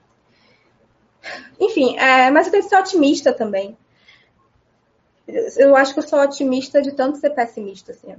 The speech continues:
Eu acho que estamos vivendo o pior momento do melhor momento da história. Eu não, não gostaria de ter vivido um pouco antes, não. Eu acho que agora tá ruim, mas antes era pior, pra mim, ao menos.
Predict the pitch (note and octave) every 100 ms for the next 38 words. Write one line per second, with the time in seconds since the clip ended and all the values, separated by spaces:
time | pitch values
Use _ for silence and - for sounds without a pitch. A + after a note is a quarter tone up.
0 | - A3+ D4 C#4 B3+ - C4 D4 - B3+
1 | B3+ C4 B3 A#3+ B3+ C4 C#4 A#3+ C4+ C#4
2 | B3+ A3+ B3+ C4+ B3 A#3+ A#3 A3+ A3 A3+
3 | A#3+ A#3 A3+ A3 A3 - - A3 A3+ -
4 | _ _ _ _ _ _ _ _ _ _
5 | _ A3+ A3 A3 A3 A#3 A#3+ A#3+ A#3+ B3
6 | A#3 A3+ - A3+ A3+ G#3+ A3 G#3+ G#3+ -
7 | - - G#3+ G#3+ - A3 G#3 - - G3+
8 | F#3 F#3+ _ _ - F#3 F#3 - - G#3
9 | G3 - _ _ _ _ _ _ - G#3+
10 | A3 A3+ A#3 B3 B3+ A#3 A#3 A#3+ A#3+ B3
11 | B3+ B3+ B3+ G#3 C4 - G3+ F#3+ C#4 _
12 | G#3 G3 A3+ B3 _